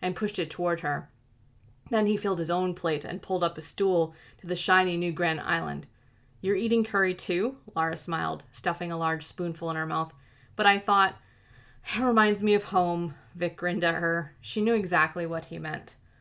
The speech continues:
Lara took in the nearly restored townhouse for the last time.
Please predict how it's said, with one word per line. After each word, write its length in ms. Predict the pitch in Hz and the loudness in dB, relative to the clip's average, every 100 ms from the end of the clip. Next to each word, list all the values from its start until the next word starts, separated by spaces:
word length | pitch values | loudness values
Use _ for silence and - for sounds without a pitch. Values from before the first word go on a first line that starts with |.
| _ - - | _ -20 -10
Lara 320 | 208 202 190 185 | 0 4 4 2
took 300 | 220 208 - | -4 -6 -6
in 240 | 196 190 | -4 -2
the 80 | 185 | -2
nearly 480 | 180 190 196 202 196 | -2 -2 -2 -2 -4
restored 520 | 196 - 180 175 170 | -6 -4 0 0 -2
townhouse 460 | - 160 160 160 | -4 -4 -4 -8
for 160 | - 170 | -8 -10
the 80 | 156 | -6
last 380 | 156 156 160 - | -2 -2 -6 -8
time. 400 | 156 147 156 | -8 -8 -10